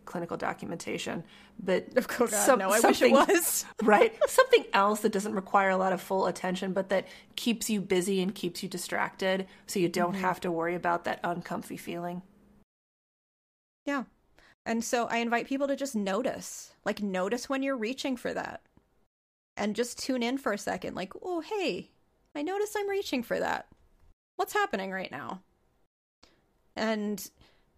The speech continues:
Speaker 2: it, n-, being unattached to what the answer is, you know? The answer might be, "I had a rough day. I wanna scroll through Instagram." And then you just give your,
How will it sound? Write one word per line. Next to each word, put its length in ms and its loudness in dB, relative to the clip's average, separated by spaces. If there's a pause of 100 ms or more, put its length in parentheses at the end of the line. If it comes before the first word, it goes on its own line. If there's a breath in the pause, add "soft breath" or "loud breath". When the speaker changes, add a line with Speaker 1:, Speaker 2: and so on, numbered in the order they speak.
(180)
Speaker 2:
it, 180 -4 (1600)
n-, 120 -2 (160)
being 360 0 (340)
unattached 760 -2 (100)
to 120 -6
what 140 0
the 160 -6
answer 320 -6 (160)
is, 280 -18 (100)
you 100 -6
know? 240 -4 (200)
The 200 -2
answer 260 -2
might 280 -2
be, 360 -4
"I 100 2
had 100 -2
a 60 -4
rough 260 -4
day. 480 -4 (880 soft breath)
I 40 0
wanna 240 0
scroll 360 -2
through 200 -4
Instagram." 760 -6 (760)
And 160 2
then 120 0
you 80 0
just 180 -4
give 240 -2
your, 220 -2